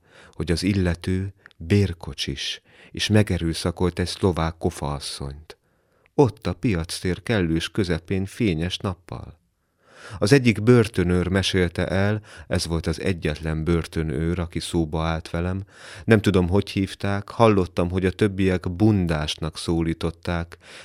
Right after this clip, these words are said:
Nyilván ez volt a gúny neve, mivel hogy tök kopasz volt. Nos, Bundás elmesélte,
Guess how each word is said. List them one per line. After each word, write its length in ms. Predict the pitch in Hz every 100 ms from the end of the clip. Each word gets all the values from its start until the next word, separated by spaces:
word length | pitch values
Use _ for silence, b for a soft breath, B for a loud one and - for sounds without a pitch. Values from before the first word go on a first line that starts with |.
| B
Nyilván 420 | 120 113 101 98
ez 180 | 104 90
volt 220 | 92 85
a 80 | 87
gúny 320 | 90 95 87
neve, 400 | 82 78 85 87 b b _
mivel 300 | 95 95 92
hogy 200 | 95 -
tök 240 | 101 -
kopasz 440 | - 73 69 65 -
volt. 480 | 65 67 73 - _ B B B B B B _
Nos, 280 | - 107 101
Bundás 560 | 107 139 110 92 95 -
elmesélte, 960 | 107 104 90 82 85 85 82 92 98